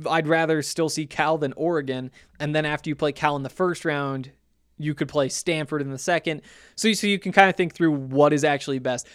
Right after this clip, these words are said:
But in terms of Stanford and Colorado surpassing one another, I guess Stanford surpassing,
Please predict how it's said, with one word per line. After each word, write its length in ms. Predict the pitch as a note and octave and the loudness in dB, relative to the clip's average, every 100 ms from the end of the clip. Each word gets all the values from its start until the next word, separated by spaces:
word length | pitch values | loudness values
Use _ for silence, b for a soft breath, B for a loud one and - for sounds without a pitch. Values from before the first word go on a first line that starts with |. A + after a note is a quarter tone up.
| b | b
But 280 | A3+ F#3+ - - | 4 4 0 -6
in 80 | E3+ | 2
terms 320 | G3+ A3 G3+ | 4 4 4
of 120 | F3+ | 2
Stanford 680 | - - E3+ F#3 - G3 F#3 b b _ - | 0 -2 -2 -2 0 0 0 b b _ -6
and 240 | D#3 D3+ | -2 -2
Colorado 920 | C#3 - F3 F3 D3+ C#3 E3+ G#3+ A#3+ - _ _ _ - | -2 4 4 4 2 0 0 0 0 -4 _ _ _ -12
surpassing 880 | - E3+ - E3 F3+ - F#3 F#3 D#3+ | -2 0 2 0 2 0 -2 -4 -2
one 160 | F3 | -2
another, 320 | F3 E3+ G#3 | 0 0 0
I 60 | D3 | 0
guess 180 | C#3 C#3+ | -2 -4
Stanford 440 | D#3 D#3 - E3 | -4 -4 -4 -6
surpassing, 720 | - D3+ - C#3+ - E3+ D#3+ | -4 -6 -6 -6 -4 -6 -6